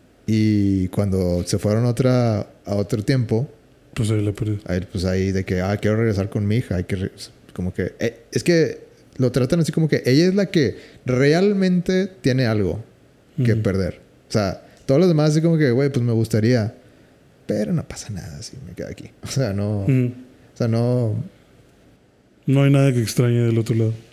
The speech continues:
Speaker 1: Ajá.
Speaker 2: Pero ella sí.
Speaker 1: Pero ella tenía una hija.
Speaker 2: Ujú.
Speaker 1: Entonces, durante toda la segunda temporada es como que, "Ah, pues tengo, necesito regresar a mi hija". Y, pero en la segunda temporada se da cuenta que, que tiene que armar una, una,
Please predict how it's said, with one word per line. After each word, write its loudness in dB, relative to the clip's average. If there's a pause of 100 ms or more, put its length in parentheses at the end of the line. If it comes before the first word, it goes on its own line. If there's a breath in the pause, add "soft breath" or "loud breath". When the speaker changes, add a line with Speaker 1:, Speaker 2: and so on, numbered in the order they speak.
Speaker 1:
Ajá. -2 (340)
Speaker 2:
Pero 0
ella 2
sí. -2 (340)
Speaker 1:
Pero 2
ella 4 (100)
tenía 0
una 0
hija. -2 (300)
Speaker 2:
Ujú. 0
Speaker 1:
Entonces, -2
durante -2
toda -2
la 0
segunda -2
temporada 0
es -6
como -4
que, -6
"Ah, -4
pues -14
tengo, -6
necesito -4
regresar -2
a -2
mi -2
hija". -8
Y, -4
pero 0
en 2
la 2
segunda 2
temporada 0
se 0
da 0
cuenta 0
que, 0
que -6
tiene -2
que 0
armar 0
una, 0
una, -2